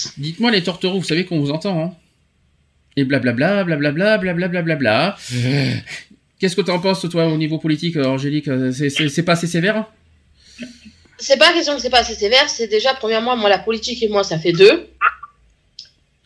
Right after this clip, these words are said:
Speaker 2: Je peux pas vous le dire, hein. Je suis pas politique du tout.
Speaker 1: Oui, je sais, merci. Surtout qu'on a les actus politiques juste après, donc on s-, donc t'es servi.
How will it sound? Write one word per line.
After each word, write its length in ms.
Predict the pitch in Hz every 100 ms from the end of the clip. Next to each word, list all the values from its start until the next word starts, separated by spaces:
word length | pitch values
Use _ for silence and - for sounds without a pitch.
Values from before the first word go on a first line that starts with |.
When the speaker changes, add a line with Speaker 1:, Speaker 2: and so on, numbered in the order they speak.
| _
Speaker 2:
Je 80 | -
peux 60 | 180
pas 80 | 170
vous 140 | 175
le 60 | 165
dire, 180 | 277
hein. 100 | 254 - _ _ -
Je 80 |
suis 80 | -
pas 120 | 226 226
politique 340 | 190 190 160
du 120 | 165
tout. 320 | 165 269 466 - _ _
Speaker 1:
Oui, 180 | 139 147
je 140 | 143
sais, 160 | 147 202
merci. 280 | 160 - 208
Surtout 240 | 170 165
qu'on 140 | 170 156
a 60 |
les 100 | 151 151
actus 160 | 151
politiques 260 | 151 143 143
juste 140 | 139
après, 240 | 135 131 202
donc 180 | 151 139
on 40 |
s-, 400 | 135 120 123 131
donc 180 | 127 135
t'es 80 | 143
servi. 360 | 135 127 185